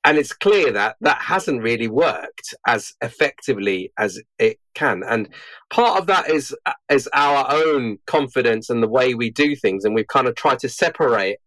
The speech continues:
our role and the market's role. However, I think they're starting to come closer together, and we're starting to see people in the organization that can bridge and connect those two worlds, the development world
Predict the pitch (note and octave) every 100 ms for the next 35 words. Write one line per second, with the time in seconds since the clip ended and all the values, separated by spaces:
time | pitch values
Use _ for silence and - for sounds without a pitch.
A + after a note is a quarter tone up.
0 | - - B2+ A#2+ A#2+ A2+ A2 A2 A2 A2
1 | C3+ A#2+ - - - G#2+ F2+ - - _
2 | - - - _ - B2 D3+ E3+ E3 D#3
3 | - G3 G3 C#3+ A#2+ - D3 B2 B2 A#2+
4 | C#3 A#2 - B2 A#2 A2 - A2+ C3+ C3
5 | G#2 G2+ G#2 - - C#3 C#3+ C#3+ B2+ -
6 | C#3+ C3+ B2 A2+ - C#3+ D#3+ - - D3+
7 | C3 B2 - - - _ C3+ C3 B2 A#2
8 | A2 A2+ A2 G#2+ G2+ A2 G#2 - A#2 G2+
9 | G2+ - _ _ _ A#2+ A2+ _ _ _
10 | _ - F3 D3 G#2+ G2+ C#3+ F3+ A#2 -
11 | A#2+ A#2+ - B2+ C#3 E3 - - G#2+ G#2
12 | G2 - A2 G2+ A#2 D3 G2+ F#2 G2 G2+
13 | B2 B2+ A2 G#2 G#2+ A2 G2+